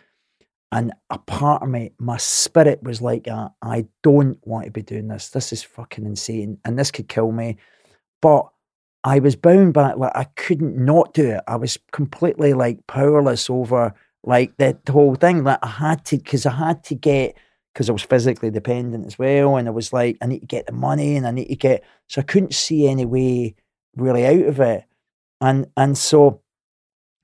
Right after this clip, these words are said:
so I guess when I got into this rehab and stuff, and I started to see, oh, you can live your life in a very different way. And you can channel,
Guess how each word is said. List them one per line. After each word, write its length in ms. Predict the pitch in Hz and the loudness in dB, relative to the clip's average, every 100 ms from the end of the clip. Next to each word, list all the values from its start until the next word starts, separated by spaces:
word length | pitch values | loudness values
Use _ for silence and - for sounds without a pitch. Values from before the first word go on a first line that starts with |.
| - | -2
so 160 | - | 2
I 60 | 139 | 2
guess 300 | 175 185 - | 2 0 2
when 200 | 165 160 | 2 2
I 40 | |
got 420 | 135 135 131 - - | 2 4 4 0 -6
into 220 | 135 135 113 | -4 -2 -2
this 200 | 110 - | -2 -2
rehab 380 | 143 131 127 | 0 0 -2
and 100 | 123 | -6
stuff, 280 | 110 120 110 | -8 -10 -8
and 100 | 117 | -8
I 40 | 110 | -8
started 340 | - 131 - | -6 -8 -8
to 100 | - | -12
see, 380 | - - 127 123 - | -10 -6 -4 -4 -2
oh, 200 | 143 131 | -4 -2
you 140 | 123 | -6
can 180 | - 131 | -8 -4
live 140 | 147 | -2
your 140 | 139 120 | 0 0
life 480 | 123 127 120 - - _ _ _ - | 0 -2 -6 -16 -20 _ _ _ -6
in 100 | 117 | -4
a 60 | |
very 240 | 104 123 120 | -2 -2 -2
different 320 | 123 - 123 | -8 -6 -6
way. 160 | 127 - _ _ - | -6 -8 _ _ 2
And 560 | 170 185 147 127 117 - _ _ - | 4 4 2 -2 -8 -16 _ _ -4
you 140 | 139 | -4
can 220 | - 143 | -2 -4
channel, 800 | - - - 165 185 170 107 104 | -2 -4 0 2 2 2 0 -6